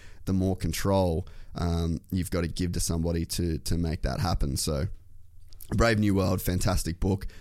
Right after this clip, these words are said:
I would recommend this to anybody that wants to, uh, read a good fiction novel that kinda speculates on the future. Um, it was also written in the forties, so you kinda get a look of,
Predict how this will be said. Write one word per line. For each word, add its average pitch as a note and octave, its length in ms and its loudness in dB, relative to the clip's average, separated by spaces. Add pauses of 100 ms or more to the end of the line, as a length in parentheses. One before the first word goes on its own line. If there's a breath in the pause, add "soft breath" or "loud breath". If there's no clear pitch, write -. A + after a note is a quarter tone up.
(140 loud breath)
I F2+ 100 0
would F2+ 220 2
recommend F2 420 2
this F2 140 0
to - 200 -4
anybody F#2+ 640 2
that - 240 -2
wants F2 300 -2
to, F2+ 420 0
uh, G2 300 0
read G2+ 260 4
a F#2 60 2
good G#2+ 340 2 (300 loud breath)
fiction G2+ 560 0
novel G2 360 4
that F2+ 160 0
kinda F#2+ 280 2
speculates F2+ 1000 0
on F#2+ 140 2
the F2+ 80 2
future. G2 560 2 (300 loud breath)
Um, F2+ 400 2
it G2+ 60 2
was G2+ 120 2
also A2 240 4
written F#2+ 380 2
in F2+ 100 2
the F2+ 60 0
forties, F2+ 500 0
so F2+ 140 0
you E2+ 180 0
kinda F#2+ 280 2
get F2 280 -2
a E2 80 0
look F2 320 0
of, E2 240 -2